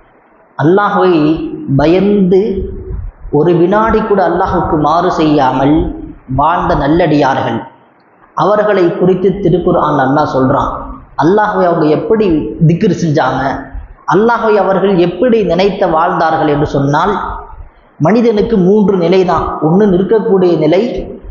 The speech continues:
இரண்டாவது நிலை உட்காரக்கூடியது, மூன்றாவது நிலை படிக்கக்கூடியது. இந்த மூன்று நிலை தான்.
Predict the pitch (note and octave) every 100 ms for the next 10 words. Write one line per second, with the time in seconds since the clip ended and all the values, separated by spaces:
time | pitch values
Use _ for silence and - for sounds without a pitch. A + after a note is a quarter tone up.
0 | - D#3 G#3+ G#3+ G#3+ G3 F3+ F3 D#3+ D3+
1 | - G#3 F#3+ - E3+ D3+ D3+ D#3 C4 D4
2 | - E3+ F#3+ F#3 F#3+ F3+ D#3+ D#3+ G3 D#3+
3 | D#3 D#3+ D3+ D3+ B2+ A#2 - - - -
4 | - - - D#3+ F#3+ A3+ C4+ B3 A#3 G3
5 | G3+ F#3+ D3+